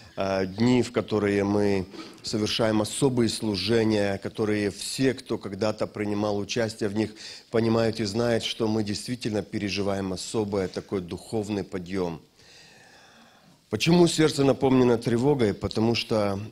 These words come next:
вот я думаю, что если бы сегодня взять и начать подряд вот опрашивать каждого из нас, вот молодого, старого, пожилого, среднего возраста,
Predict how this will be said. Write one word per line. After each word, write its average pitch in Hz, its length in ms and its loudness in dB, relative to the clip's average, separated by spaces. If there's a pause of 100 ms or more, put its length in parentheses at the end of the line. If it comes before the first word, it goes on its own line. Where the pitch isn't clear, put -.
вот 120 180 -4
я 123 80 2
думаю, 123 320 2
что - 160 -4
если 107 180 -2
бы 107 160 -4
сегодня 107 480 -2
взять 113 480 -4 (460)
и 139 60 -2
начать 135 440 0
подряд 127 460 0
вот - 440 -10
опрашивать 113 760 -4
каждого 107 440 0
из 98 180 -2
нас, 80 480 -6
вот - 260 -14
молодого, 104 640 0
старого, 95 560 -4
пожилого, 92 600 -4
среднего 95 580 -4
возраста, 85 480 -6